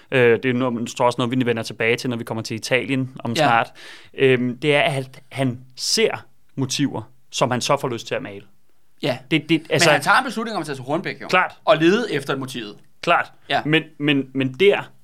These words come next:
Speaker 1: så er det en, så tror jeg, det er en afsøgning af, hvornår, altså, øh, motivet ligesom præsenterer sig for ham.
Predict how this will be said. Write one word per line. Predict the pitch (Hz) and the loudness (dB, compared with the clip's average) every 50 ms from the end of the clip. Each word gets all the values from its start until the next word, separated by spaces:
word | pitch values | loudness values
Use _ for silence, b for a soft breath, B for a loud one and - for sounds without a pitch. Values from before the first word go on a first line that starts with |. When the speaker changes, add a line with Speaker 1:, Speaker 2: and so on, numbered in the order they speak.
| - - - | -20 -20 -14
Speaker 1:
så | - - - 180 170 | -10 -4 2 4 4
er | 165 156 | 4 4
det | 156 147 143 | 4 2 2
en, | 131 127 120 120 - | 2 2 0 -2 -4
så | - 147 | -6 -8
tror | - - - 170 | -6 -2 0 0
jeg, | 123 135 | 0 0
det | 143 139 | 0 -2
er | |
en | 131 - | -2 0
afsøgning | 123 131 151 151 - - 170 143 127 135 131 127 131 - | 0 2 2 2 0 0 0 0 0 -2 -2 -2 -2 0
af, | 143 139 110 87 - | 2 2 2 0 0
hvornår, | 143 139 131 127 135 - - - - - | 2 2 4 4 2 2 0 -6 -4 0
altså, | - 135 - 143 127 127 - - | 0 2 4 2 2 2 0 -2
øh, | 135 127 | -2 0
motivet | 131 139 135 135 - 165 156 139 143 | 0 0 0 0 0 0 0 0 0
ligesom | 139 139 135 156 143 135 131 B B B B | -2 -2 -2 -2 -2 -2 -4 B B B B
præsenterer | B - 135 - 135 127 - - 165 101 131 | B -2 -2 0 -2 -2 -2 0 0 0 0
sig | - - 127 | 0 -2 -2
for | - - 123 | -2 -4 -2
ham. | - 123 120 120 | 0 2 2 2